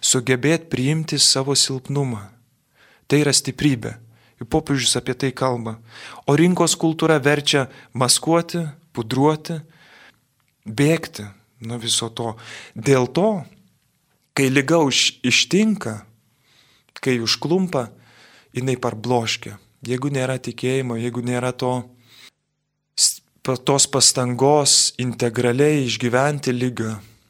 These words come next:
ir jeigu nėra ligoniui palaikymo artimųjų, nes taip, jeigu jis yra paliktas vienas su šituo skausmu, gali nepajėgti pakelti to.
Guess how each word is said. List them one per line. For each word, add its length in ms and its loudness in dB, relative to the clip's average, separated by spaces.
ir 160 0
jeigu 240 4
nėra 280 4
ligoniui 520 2
palaikymo 640 2
artimųjų, 640 -4
nes 200 -2
taip, 400 -4
jeigu 320 -6
jis 160 0
yra 160 -2
paliktas 560 -4
vienas 760 -4
su 720 -2
šituo 440 0
skausmu, 560 -2
gali 400 0
nepajėgti 720 -2
pakelti 640 -8
to. 160 -12